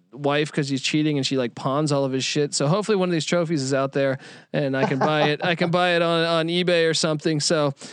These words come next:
um, I like the game. I mean, look, this is a two classic schools, a great uniform matchup here. Uh, me and Nick have actually, I, I have fond memories of watching this game when I first started getting into college football. So, uh, it,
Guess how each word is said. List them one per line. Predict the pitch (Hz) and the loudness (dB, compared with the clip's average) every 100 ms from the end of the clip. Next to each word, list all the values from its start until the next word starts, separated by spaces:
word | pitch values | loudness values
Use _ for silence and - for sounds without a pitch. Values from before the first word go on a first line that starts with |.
| 151 - - | -18 -18 -2
um, | 196 180 185 185 185 | 0 2 2 0 0
I | 233 | 2
like | 311 359 | 2 0
the | 247 | -2
game. | 240 320 202 | 0 0 2
I | |
mean, | 175 180 | 2 2
look, | 254 196 | 2 2
this | 226 233 | 0 2
is | 233 | 2
a | 208 180 | 2 0
two | - 247 | -2 -2
classic | 208 202 208 202 185 | 0 0 0 -2 -2
schools, | - 190 202 170 | 0 2 2 0
a | |
great | 165 196 | 0 0
uniform | 170 180 165 185 175 160 | 0 0 0 0 2 0
matchup | 160 165 170 185 160 | 0 0 0 0 0
here. | 180 175 165 156 - - _ _ _ | 0 2 0 -2 -12 -20 _ _ _
Uh, | 170 160 156 151 143 - | 2 2 2 2 0 0
me | 185 | 0
and | 240 196 | 2 0
Nick | 233 | 0
have | 160 147 | 0 0
actually, | 160 - 139 135 _ - 90 | 0 0 -2 -4 _ -20 -6
I, | 131 139 - | -4 -4 -4
I | 135 165 | -2 0
have | 175 139 | 0 -4
fond | - 170 165 160 | -4 -2 0 0
memories | 156 156 143 | 0 0 0
of | 131 | 0
watching | 139 139 151 139 | 0 0 -2 0
this | 139 - | 0 -2
game | 139 135 123 - | 0 0 -2 -6
when | - 151 | -4 -4
I | 139 | -2
first | 160 135 | -2 -2
started | 139 123 | -2 -2
getting | 120 120 | -2 -2
into | 110 | -4
college | 110 113 92 | -4 -4 -4
football. | - 107 85 82 | -6 -6 -6 -4
So, | 139 127 117 - _ _ _ - | -2 -2 -4 -8 _ _ _ -4
uh, | 147 139 | -2 -2
it, | 127 | -4